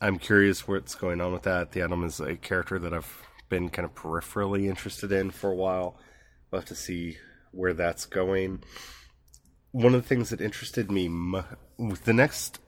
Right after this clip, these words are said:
thing that really caught me is the advent of Blue Beetle. Blue Beetle appears in this comic, and we actually have both Blue Beetles,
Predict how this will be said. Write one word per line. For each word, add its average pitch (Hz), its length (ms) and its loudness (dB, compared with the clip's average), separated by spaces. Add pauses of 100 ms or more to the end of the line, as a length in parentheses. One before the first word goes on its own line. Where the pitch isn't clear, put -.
(100)
thing 107 200 2
that 101 80 0
really 92 240 -2
caught - 320 0
me 92 220 -2 (540)
is 98 440 2 (800)
the 110 260 2
advent 104 460 4
of 87 140 -6
Blue 95 160 2
Beetle. 87 460 -2 (1000)
Blue 101 140 4
Beetle 101 300 2
appears 101 360 0
in 107 60 0
this 101 140 -2
comic, 98 400 0
and 98 220 0
we 95 140 2
actually 92 300 -2
have 85 420 -2
both 101 360 2
Blue 117 160 2
Beetles, 123 560 0